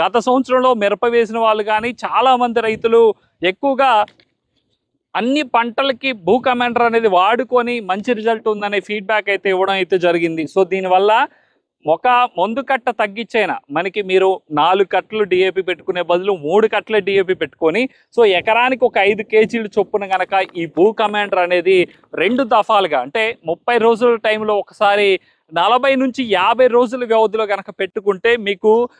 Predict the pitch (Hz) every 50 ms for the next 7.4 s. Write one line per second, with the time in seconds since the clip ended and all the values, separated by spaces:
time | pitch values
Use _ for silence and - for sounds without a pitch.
0 | _ _ - - 202 214 254 285 294 294 269 254 247 214 170 156 165 196 269 277
1 | 247 190 196 - - - 269 269 247 - _ - 233 254 277 247 - 285 254 240
2 | 269 269 277 277 247 190 151 139 123 143 151 165 208 240 247 - 262 254 247 247
3 | 233 - 240 233 233 214 262 269 294 294 _ _ _ _ _ - 311 - - _
4 | - 294 294 302 302 - - - - 233 247 247 226 277 226 277 277 277 269 233
5 | 196 196 208 202 - 247 240 240 247 285 302 269 _ _ 170 175 190 202 208 254
6 | 311 311 294 262 285 277 240 240 269 269 254 233 233 233 226 226 220 214 254 247
7 | 214 - 254 240 240 226 233